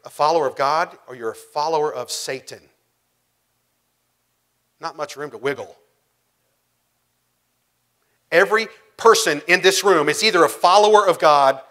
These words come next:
or a follower of Satan. Think about that. Every teenager in this room, every adult,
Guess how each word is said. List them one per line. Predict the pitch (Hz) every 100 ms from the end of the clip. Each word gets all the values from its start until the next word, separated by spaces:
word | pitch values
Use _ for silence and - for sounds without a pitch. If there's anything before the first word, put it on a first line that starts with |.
| _ _ _
or | 165 151
a | 131
follower | - - 175 170 170 147
of | 131
Satan. | - - 131 - 95 _ _ _ _ _
Think | - 220
about | 120 -
that. | 113 - _ _ _
Every | 196 226 214 214 170 -
teenager | - 254 208 190
in | 170
this | 156 -
room, | 175 131 -
every | 208 196
adult, | 190 214 208 139 -